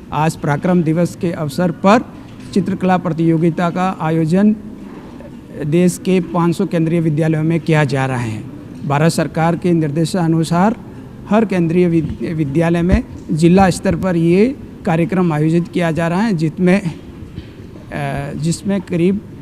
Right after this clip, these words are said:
बीस केंद्रीय, अ, विद्यालयों के छात्र इसमें भाग ले रहे हैं, जिसमें सीबीएसई स्कूल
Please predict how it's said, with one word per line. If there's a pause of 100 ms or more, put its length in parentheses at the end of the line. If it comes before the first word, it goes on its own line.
(240)
बीस
केंद्रीय,
अ,
विद्यालयों
के
छात्र
इसमें (420)
भाग
ले
रहे
हैं, (480)
जिसमें
सीबीएसई
स्कूल